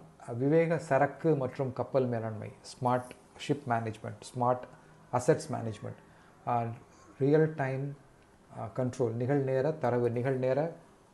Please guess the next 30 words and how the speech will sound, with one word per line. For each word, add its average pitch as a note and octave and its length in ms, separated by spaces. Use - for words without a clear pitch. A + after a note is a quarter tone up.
அ, A#2 220
data, C3 300
real B2+ 220
time A#2 240
data, A#2 280
அ, A#2+ 240
ம-, B2 260
குரல் D#3 320
மற்றும் C#3+ 480
தரவு C#3+ 340
வழி C3 200
தொடர்பு, A2+ 440
voice B2 220
and A#2 160
data A#2+ 180
communication. A2+ 520
அதாவது B2+ 480
ஒரு B2 180
கப்பலிலிருந்து D3 640
இன்னொரு C#3 320
கப்பலுக்கும், B2 580
ஒரு B2 160
கப்பலிலிருந்து C3+ 680
கரைக்கும், B2+ 520
கரையில் C#3 480
இருக்கக்கூடிய B2+ 520
ஒரு A#2+ 200
கருவிக்கும் C3+ 520
கப்பலுக்கும் A#2+ 540
ஆக C3 300